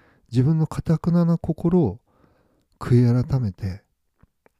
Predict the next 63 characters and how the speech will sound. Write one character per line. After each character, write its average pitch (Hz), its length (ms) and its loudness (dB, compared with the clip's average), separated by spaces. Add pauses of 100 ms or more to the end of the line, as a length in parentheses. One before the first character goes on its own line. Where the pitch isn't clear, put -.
(800)
ま 107 80 -4
あ、 92 60 -6
「ご 104 120 0
め 113 140 2
ん 120 100 -2
ね」 156 140 2 (200)
と - 100 -20 (240)
謝 110 220 2
っ 151 180 0 (180)
て、 95 260 -10 (260)
そ - 140 -10
し - 100 -8
て - 80 -4
そ - 140 -2
の 127 120 0
「ご 110 120 0
め 127 140 2
ん 131 120 0
ね」 135 120 4
を 107 160 0
お - 80 -12
互 123 280 0
い - 20 0
に 117 120 -2
受 113 200 -6
け 127 100 0
入 143 100 2
れ 147 100 0
合 147 40 0
っ 147 60 -2
て - 220 -10
い 87 60 -8
く。 - 200 -20 (540)
ま 127 80 0
あ、 - 20 0
そ - 200 -4
の 180 120 2
よ 220 120 2
う 233 40 0
な 165 120 -2
こ 123 100 -6
と 98 100 -8
が 87 100 -6
必 - 260 -8
要 92 100 0
だ 87 160 -6
と - 100 -14
い 107 40 -8
う - 20 -10
こ - 120 -12
と 175 120 -2
が 156 100 0
わ 90 100 -4
か - 140 -12
る 90 60 -10
わ 87 80 -14
け - 140 -20
で 98 80 -16
す。 - 200 -20 (1300)
で 135 40 -4
す - 120 -10
か 107 100 -2
ら、 101 220 -4